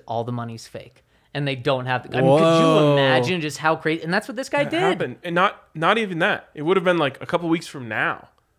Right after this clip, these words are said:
Speaker 2: Yeah.
Speaker 1: After he
Speaker 3: He was
Speaker 1: was he
Speaker 3: introduced and
Speaker 1: introduced?
Speaker 3: everything, yes.
Speaker 1: No
Speaker 3: Yes.
Speaker 1: way.
Speaker 3: Yes.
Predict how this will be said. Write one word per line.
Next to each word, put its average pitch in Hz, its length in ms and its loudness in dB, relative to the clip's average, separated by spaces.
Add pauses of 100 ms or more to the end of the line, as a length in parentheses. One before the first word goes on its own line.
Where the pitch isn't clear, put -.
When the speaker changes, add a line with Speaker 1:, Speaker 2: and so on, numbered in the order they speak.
(400)
Speaker 2:
Yeah. 135 380 -6 (220)
Speaker 1:
After 165 420 -4
he 180 360 -6 (260)
Speaker 3:
He 175 140 -2
was 185 100 2
Speaker 1:
was 190 100 4
he 202 120 4
Speaker 3:
introduced 214 300 2
and 190 80 2
Speaker 1:
introduced? 214 220 6
Speaker 3:
everything, 196 400 -2
yes. 220 460 -4
Speaker 1:
No 127 720 2
Speaker 3:
Yes. 170 380 2
Speaker 1:
way. 113 640 -2
Speaker 3:
Yes. 170 440 -2